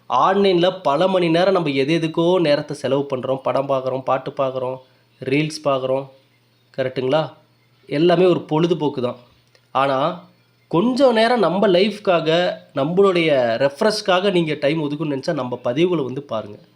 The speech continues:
நீங்க என்ன மைண்ட் செட்ல நம்ம பதிவுக்குள்ள வந்தாலும், பார்த்து முடிக்கும்போது, அடுத்த நொடி உங்களுக்கான நொடின்றது உங்களுக்கு புரிய வரும். நாளைய நாள், விடியக்கூடிய நாள் உங்களுக்காக தான் விடியுது அப்படின்ற அந்த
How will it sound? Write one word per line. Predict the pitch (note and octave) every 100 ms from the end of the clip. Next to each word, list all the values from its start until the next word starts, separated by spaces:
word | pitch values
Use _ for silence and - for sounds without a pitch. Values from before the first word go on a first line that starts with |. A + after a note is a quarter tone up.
| _ _ _ _
நீங்க | C3 B2+
என்ன | A#2+ C3 F3+ G#3+ A3
மைண்ட் | E3+ F#3+ G3
செட்ல | F#3 F3
நம்ம | D3+ C3 C3+
பதிவுக்குள்ள | D3+ D#3 C3+
வந்தாலும், | B2 C3 C#3 F3
பார்த்து | - C#3 F#3 G#3 G3+ D3+ D#3+
முடிக்கும்போது, | F3 E3+ C3+ C3+ D3 F3 F3 - _ -
அடுத்த | B2 D#3+ G3 G3
நொடி | E3 F3 G3+ A3+ -
உங்களுக்கான | E3 D#3 F3 F#3+ - E3+ D#3+
நொடின்றது | D3+ D#3 F#3 D#3+ F#3
உங்களுக்கு | F3 - -
புரிய | D3+ D3+
வரும். | B2 - _ _ _ _
நாளைய | B2+ C#3 E3+ F#3+ F3
நாள், | D#3+ F3 G3+
விடியக்கூடிய | D3+ D#3 G3+ G3+ F3 D#3
நாள் | D3 E3 G3
உங்களுக்காக | E3 D#3 F3+ F#3+ F#3 E3+ F3
தான் | G3 D#3
விடியுது | E3+ F#3+ E3+ F3 D3 C3+
அப்படின்ற | C3+ D#3+ E3
அந்த | F#3+ D#3+ C3+ B2 A2 G#2